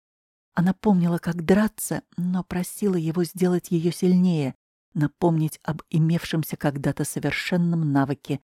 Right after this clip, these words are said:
убивать. «Ты и так морщишься при каждом вдохе, иногда прихрамываешь. Хочешь получить ещё больше травм и быть неспособной даже передвигаться?»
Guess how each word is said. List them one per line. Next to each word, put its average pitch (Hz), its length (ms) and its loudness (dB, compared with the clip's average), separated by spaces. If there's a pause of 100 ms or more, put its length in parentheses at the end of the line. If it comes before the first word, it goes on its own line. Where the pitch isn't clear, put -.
(220)
убивать. 143 600 -4 (840)
«Ты 160 140 4
и 135 40 -2
так - 240 2
морщишься 165 520 2
при - 160 -4
каждом 156 380 0
вдохе, 151 420 0 (240)
иногда 151 360 6
прихрамываешь. 147 800 0 (200)
Хочешь 202 340 4
получить 185 420 2
ещё 196 220 2
больше 190 280 4
травм 202 360 2 (300)
и 190 60 0
быть 202 240 2
неспособной 190 640 2
даже 185 240 2
передвигаться?» 196 840 4